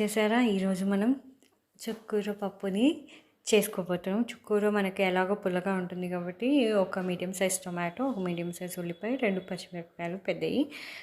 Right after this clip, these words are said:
అయితే తీసుకుని, కందిపప్పు నేనైతే టూ గ్లాసెస్ వేసుకుంటున్నా చిన్నవి. అవి బాగా కడిగి పెట్టేసి, ఆ, ఒక త్రీ ఫోర్ టైమ్స్ చక్కగా కడిగేసి, ఒక గ్లాస్కి టూ గ్లాస్, ఆ, టూ అండ్ హాఫ్ గ్లాస్ వాటర్ అనే లెక్కతో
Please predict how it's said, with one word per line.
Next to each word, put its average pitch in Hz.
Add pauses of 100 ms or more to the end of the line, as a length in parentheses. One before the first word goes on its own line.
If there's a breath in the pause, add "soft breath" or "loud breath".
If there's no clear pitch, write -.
(180 loud breath)
అయితే 208
తీసుకుని, 202 (340 loud breath)
కందిపప్పు 247
నేనైతే 214 (120)
టూ 208
గ్లాసెస్ 196
వేసుకుంటున్నా 185
చిన్నవి. 190 (480 loud breath)
అవి 233 (240)
బాగా 190
కడిగి 190
పెట్టేసి, 190 (260)
ఆ, 180
ఒక 185
త్రీ 190
ఫోర్ 190
టైమ్స్ 190
చక్కగా 185
కడిగేసి, 190 (500 loud breath)
ఒక 240
గ్లాస్కి 208
టూ 226
గ్లాస్, 185
ఆ, 185
టూ 180
అండ్ 190
హాఫ్ 180
గ్లాస్ 175
వాటర్ 160
అనే 175
లెక్కతో 180